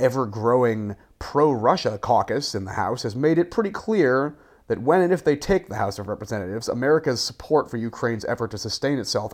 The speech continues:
as a democracy in the face of a genocidal invasion by the Russians will grind to a halt. So,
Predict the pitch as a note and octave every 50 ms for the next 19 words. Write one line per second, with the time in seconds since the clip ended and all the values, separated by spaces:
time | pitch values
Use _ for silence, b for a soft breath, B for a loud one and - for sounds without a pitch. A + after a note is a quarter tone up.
0 | - - A#2+ A2 G#2 A2+ G2 G#2 G2+ F#2+ G2 E2+ - - G#2 G2 G#2 G#2 G#2 A#2+
1 | - B B B B B B2 A#2+ A2+ A#2 A2+ - A#2 A2 G#2+ - A#2+ G2+ G#2 G2
2 | F#2 A2 A2 G#2+ G#2+ - - G#2+ G2+ G2+ G#2 F#2+ - G#2 G#2 F#2+ F2+ G2+ G#2+ A2
3 | G2+ A2 G2+ F#2+ G2+ G2 F#2 G2 A#2+ D3 C3+ - - G2+ G2+ A2 G2+ A2+ B2+ A#2
4 | - A#2+ C#3+ C#3+ C#3 - C#3 B2+ A#2 - E3+ F#3 C#3+ - - - - _ _ _
5 | - - - - C3 B2 A2+ A2+ A2 A2 G#2+ G#2+ G#2 G#2 G2+ G2 G2+ G2+ F#2+